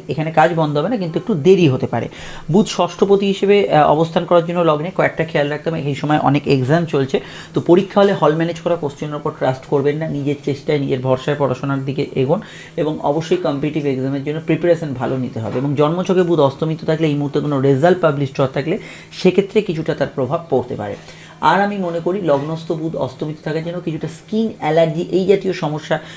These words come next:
বা হয়তো আপনার কোনো রোগ মুক্তির জন্য একটু ওষুধ আর কটা দিন কন্টিনিউ করতে হচ্ছে, এই জাতীয় কিছু টুকিটাকি সমস্যা থাকতে পারে।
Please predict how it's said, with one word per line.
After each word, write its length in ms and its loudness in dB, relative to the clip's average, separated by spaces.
বা 100 4
হয়তো 220 2
আপনার 200 2
কোনো 200 2
রোগ 220 4
মুক্তির 340 -2
জন্য 160 0
একটু 220 0
ওষুধ 440 0
আর 180 0
কটা 180 2
দিন 160 -6
কন্টিনিউ 420 -2
করতে 240 -4
হচ্ছে, 120 -4
এই 340 2
জাতীয় 260 0
কিছু 180 -2
টুকিটাকি 400 0
সমস্যা 340 0
থাকতে 300 -4
পারে। 180 -8